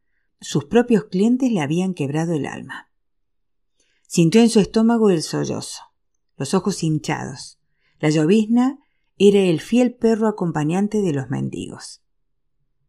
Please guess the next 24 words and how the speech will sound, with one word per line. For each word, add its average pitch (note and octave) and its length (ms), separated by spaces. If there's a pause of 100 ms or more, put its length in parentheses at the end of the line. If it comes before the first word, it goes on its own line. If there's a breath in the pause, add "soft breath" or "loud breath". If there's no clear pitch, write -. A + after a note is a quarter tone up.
Se - 180
tuvo G3+ 320
piedad. B2+ 500 (840)
Se - 180
abrazó D3 600
a D#3+ 80
su D3 180
autocompasión. C#3+ 840 (1600)
Este A#3 340
no, G3+ 380 (920)
que D#3+ 100
sería E3 400
el E3 120
reencuentro D#3+ 580
con D3 160
la C3+ 100
creación, D#3 720 (380)
comenzaba F3+ 560
a G3 40
ser G#3+ 220
una F3+ 200
carta F#3 300
de D#3 180
despedida. - 760